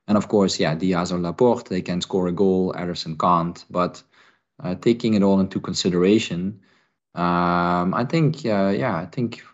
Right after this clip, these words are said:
for, it's, it's a good price to, to get a second, uh, a, a second player out of the City defense. So that's a bit what I'm thinking at the moment.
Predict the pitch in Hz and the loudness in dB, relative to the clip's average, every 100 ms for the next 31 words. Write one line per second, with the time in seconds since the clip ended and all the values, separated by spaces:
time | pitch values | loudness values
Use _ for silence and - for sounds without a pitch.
0 | 151 - 147 - - - - 113 120 - | -20 -10 -8 -6 -8 -4 0 2 2 4
1 | 104 95 90 - - 101 - 107 95 95 | 2 2 0 -4 -6 -6 -4 -2 0 0
2 | 90 - - 90 - 92 - 90 85 - | -2 -8 -12 -6 -4 -4 -4 -6 -6 -10
3 | - 87 85 85 82 69 - - 98 - | -12 -6 -4 -2 -2 -4 -6 -10 -8 -2
4 | 98 - 87 - 92 85 82 78 87 78 | -2 -2 -6 0 2 2 0 -2 -4 -4
5 | - - 80 82 85 80 - - - - | -6 -2 -2 -2 -4 -6 -6 -4 -4 2
6 | 104 113 - 110 95 95 92 - 98 95 | 2 4 2 2 4 2 0 -2 -4 -2
7 | 95 - 98 98 113 139 156 | -4 -2 0 2 4 2 0